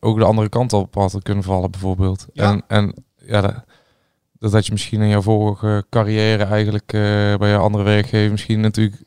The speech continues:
Speaker 1: helemaal niet mee kunnen maken.
Speaker 2: Nee, nee, nee. Ik zeg al, hier verkopen we emotie. En ik
Speaker 1: Ja.
Speaker 2: vind het knap dat, dat Erik en zijn team dat, eh, dat verkocht krijgen. Want ja, uiteindelijk is het net wat je zegt. Het is binnenkant, buitenkant paal. En dat is wat we verkopen.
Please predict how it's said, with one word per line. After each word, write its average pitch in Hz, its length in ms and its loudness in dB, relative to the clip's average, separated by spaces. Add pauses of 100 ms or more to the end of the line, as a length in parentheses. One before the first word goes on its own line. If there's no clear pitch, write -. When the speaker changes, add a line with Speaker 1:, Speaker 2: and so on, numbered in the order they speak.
(140)
Speaker 1:
helemaal 113 280 2
niet 110 280 -2 (280)
mee 123 200 0
kunnen 107 200 0
maken. 98 460 -2 (340)
Speaker 2:
Nee, 190 240 2
nee, 190 80 2
nee. 190 120 2
Ik 190 120 -2
zeg 165 140 -2
al, 160 80 2
hier 170 120 2
verkopen 156 380 -2
we 147 60 0
emotie. 156 520 -4
En 135 200 -8
ik 127 100 -14
Speaker 1:
Ja. 110 60 2
Speaker 2:
vind 104 120 6
het - 120 -10
knap 139 280 -12
dat, 127 360 -6
dat 123 140 -4
Erik 135 320 0
en 131 120 2
zijn 117 120 -2
team 131 260 0
dat, 123 260 0
eh, 120 280 -2
dat 117 160 -6
verkocht 147 300 0
krijgen. 113 440 -2
Want 127 200 -4
ja, 123 300 -2 (140)
uiteindelijk 123 440 -4
is 117 80 -8
het 127 80 -4
net 127 100 -2
wat 117 140 -2
je 127 80 -2
zegt. 139 160 -2
Het 117 120 -12
is 123 100 -2
binnenkant, 120 500 -2
buitenkant 120 440 -2
paal. 123 360 0 (500)
En 117 120 -20
dat 120 180 -4
is 104 80 -8
wat 120 180 2
we 117 60 -14
verkopen. 131 300 -4